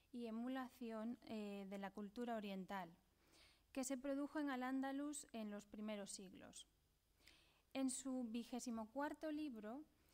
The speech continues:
eh, la segunda perla incomparable de la comida y la bebida, dedicado, por supuesto, por completo a la alimentación y al consumo de bebidas,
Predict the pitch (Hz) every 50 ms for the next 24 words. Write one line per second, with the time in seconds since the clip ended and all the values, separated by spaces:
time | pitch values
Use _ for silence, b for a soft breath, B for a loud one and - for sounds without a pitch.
0 | B B B B B - 233 233 226 220 214 208 214 208 208 208 - 233 226 247
1 | 262 262 262 254 254 - 269 285 277 254 226 220 226 220 208 214 208 208 196 214
2 | 208 220 233 240 233 233 233 233 233 233 220 208 202 196 196 190 190 185 - -
3 | 202 208 226 254 262 240 214 214 233 247 254 247 220 220 214 208 190 196 190 226
4 | 285 - - _ _ _ _ _ - - - 240 208 226 220 220 214 214 240 247
5 | 254 254 269 269 254 - - 220 190 - 214 - - 226 233 - - - 208 196
6 | 190 202 208 202 - 214 202 208 202 240 240 240 220 - 202 185 185 190 196 190
7 | 190 196 196 196 190 196 190 202 202 - - 240 233 226 214 196 185 185 - -
8 | 220 214 208 202 202 190 190 190 185 - 190 196 196 185 - 254 247 226 196 190
9 | 196 196 196 196 208 247 269 254 220 208 220 262 285 - - -